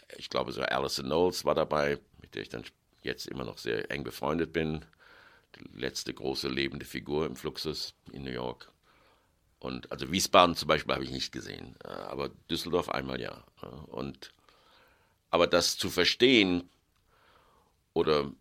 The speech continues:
mich mal mit George Brecht zum Beispiel ins Gespräch zu bringen, der ja in Köln gelebt hat,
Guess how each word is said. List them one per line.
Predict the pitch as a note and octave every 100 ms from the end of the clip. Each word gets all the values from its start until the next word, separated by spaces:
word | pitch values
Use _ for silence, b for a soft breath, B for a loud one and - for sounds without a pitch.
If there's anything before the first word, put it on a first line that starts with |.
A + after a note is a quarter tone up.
| -
mich | - A#1 - B1 F2+ -
mal | E2+ D#2+ D2+ - -
mit | D2 D#2+ -
George | E2+ D#2 -
Brecht | - F#2+ F#2+ -
zum | - - - D#2
Beispiel | D2 - D2+ G#1+ G1+ - - -
ins | - C#2 A#1 C2+ - -
Gespräch | D#2+ - - D2 C#2+
zu |
bringen, | - C#2+ C2+
der | C2+
ja | B1
in | C2+
Köln | D#2 C#2+
gelebt | C2 D#2+ F2
hat, | D#2